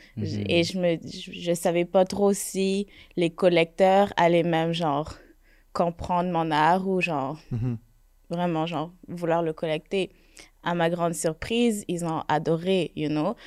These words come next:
Speaker 2: parce que justement, c'est différent de ce qu'ils
Speaker 1: Mhm.
Speaker 2: étaient used to. Et genre, ils ont aimé ça. Et, euh, et plus, euh, plus le temps a passé, plus j'ai vu d'autres personnes de couleur, beaucoup, beaucoup de femmes,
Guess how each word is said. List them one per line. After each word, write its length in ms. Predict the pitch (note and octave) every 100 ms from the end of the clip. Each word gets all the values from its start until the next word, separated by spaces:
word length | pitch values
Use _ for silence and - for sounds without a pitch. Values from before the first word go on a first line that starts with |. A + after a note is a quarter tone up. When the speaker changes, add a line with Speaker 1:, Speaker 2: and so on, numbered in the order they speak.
| -
Speaker 2:
parce 180 | D#3 D#3+
que 220 | - F3
justement, 420 | E3+ E3+ - E3+
c'est 220 | F#3+ - E3+
différent 580 | D#3+ - D3+ E3+ F#3
de 100 | F3+
ce 140 | E3 -
qu'ils 160 | F3+
Speaker 1:
Mhm. 60 | E3
Speaker 2:
étaient 260 | D#3+ F3+ D3+
used 300 | D#3 - -
to. 200 | B3 C#4 - -
Et 160 | - E3+
genre, 320 | E3 D3 D3 E3 -
ils 220 | - D#3+
ont 40 | D#3+
aimé 220 | D#3 D#3+
ça. 320 | - A3+ G#3+ - - _
Et, 300 | - F3 E3
euh, 400 | D3+ D3 D3+ A#1 - - -
et 100 | D#3+
plus, 800 | - - G#3+ G#3+ A3 A3 G#3+ - -
euh, 280 | E3+ D#3+
plus 260 | C3+ - G3
le 100 | F#3
temps 140 | -
a 100 | F3+
passé, 540 | E3+ D#3 E3 - G#3 A3
plus 320 | G#3 G#3+ G#3+
j'ai 220 | G3 F3+
vu 360 | E3+ F3+ F#3 F#3
d'autres 640 | E3+ E3+ F3 F3 - F3
personnes 460 | E3 E3 - F3+ F3
de 80 |
couleur, 560 | E3+ F3 F3 F3+ F3+ F3
beaucoup, 380 | E3+ E3+ - E3+
beaucoup 320 | E3+ E3 E3
de 60 | -
femmes, 300 | G3 G3+